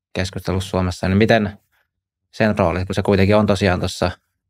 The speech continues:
Venäjän, Suomen, Kiinan tuolla niin, tota, pohjoispuolella ja vähän, vähän siellä, tota, ehkä syrjässä tavallaan, mutta kuitenkin tärkeä asia, niin miten näet sen roolin?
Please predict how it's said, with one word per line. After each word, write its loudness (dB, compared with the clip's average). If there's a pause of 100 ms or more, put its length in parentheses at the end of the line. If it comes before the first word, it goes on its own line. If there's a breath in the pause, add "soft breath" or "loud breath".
(600)
Venäjän, 0
Suomen, 0
Kiinan 0 (340)
tuolla -4
niin, -2 (1500)
tota, 0
pohjoispuolella 2 (240)
ja -6
vähän, 2 (160)
vähän -2
siellä, -2
tota, -4 (420)
ehkä -2
syrjässä 2
tavallaan, 2
mutta -6 (280)
kuitenkin 0 (140)
tärkeä -2
asia, -4
niin 0
miten 4
näet 0
sen 0
roolin? -2